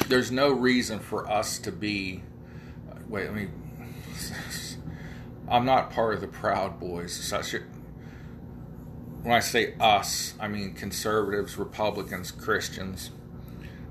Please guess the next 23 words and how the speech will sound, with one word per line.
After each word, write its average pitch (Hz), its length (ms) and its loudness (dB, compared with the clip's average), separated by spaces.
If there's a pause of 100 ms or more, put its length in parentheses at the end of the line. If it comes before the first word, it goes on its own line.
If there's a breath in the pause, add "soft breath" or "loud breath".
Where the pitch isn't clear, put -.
(100)
to 123 100 2
be 123 240 6
in 110 160 4
Washington 110 760 4
on 98 240 -2
January 98 560 0
sixth. - 580 -6
I - 60 -8
need 107 180 -8
to - 80 -8
take - 180 -6
my - 120 -4
hat 101 240 0
off 95 260 -2
'cause - 360 -6 (680 loud breath)
my 85 100 -4
furnace 107 540 2
is 95 100 -4
running. 98 480 2
Now 123 200 6
I'm 127 100 4
getting 107 220 0
hot. 107 540 0